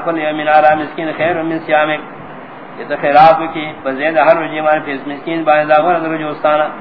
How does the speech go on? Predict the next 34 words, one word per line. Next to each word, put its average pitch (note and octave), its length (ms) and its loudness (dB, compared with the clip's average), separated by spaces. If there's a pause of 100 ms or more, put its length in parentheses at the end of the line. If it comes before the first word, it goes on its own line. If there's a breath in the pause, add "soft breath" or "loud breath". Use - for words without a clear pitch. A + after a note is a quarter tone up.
(920)
دا D3 60 6
کې E3+ 160 4
د E3 80 2
عبد D#3 180 4
الله D#3 140 2
ابن D#3 140 2
عباس F3 240 6
رضی D#3+ 260 2
الله D3 200 4
عنه G#3 80 0
په E3+ 300 0 (120)
خلاف D#3+ 200 4
منقول D3 320 -4
دام D#3 260 2
ذکر D3+ 180 -4
کی D3+ 120 -6
تو D3 120 0
حاوی D3+ 300 2
معطل D3+ 300 0
امام D3+ 260 2
مالک D3+ 280 -2
لا C#3 140 2 (180)
سمع F3 180 0
احد D#3+ 160 4
عن D#3+ 100 -2
احد. D3+ 340 2 (1080)
دې F3+ 60 0
وجنا F3+ 320 4 (680)
یا C#3 200 6
دا - 160 4
محمول D#3+ 320 0
په E3 100 -6
منسوخیت D3+ 580 -2
باندې. G3+ 240 0